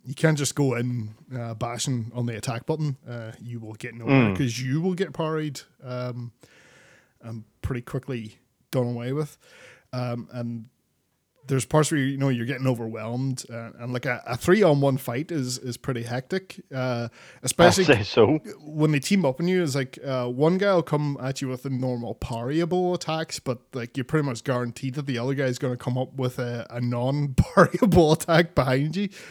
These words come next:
Speaker 2: Mm.
Speaker 1: Uh, so you're encouraged to sorta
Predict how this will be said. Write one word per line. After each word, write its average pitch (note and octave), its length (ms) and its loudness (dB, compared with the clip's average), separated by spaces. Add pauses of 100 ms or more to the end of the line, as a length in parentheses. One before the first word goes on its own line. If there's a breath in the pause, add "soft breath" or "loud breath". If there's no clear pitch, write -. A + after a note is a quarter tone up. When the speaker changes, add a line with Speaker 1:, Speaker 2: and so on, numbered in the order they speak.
(120)
Speaker 2:
Mm. A#2+ 440 4
Speaker 1:
Uh, A#2+ 440 0 (280)
so B2 600 0 (240)
you're C#3+ 260 4
encouraged D#3+ 480 4
to F#3 80 2
sorta B2+ 540 2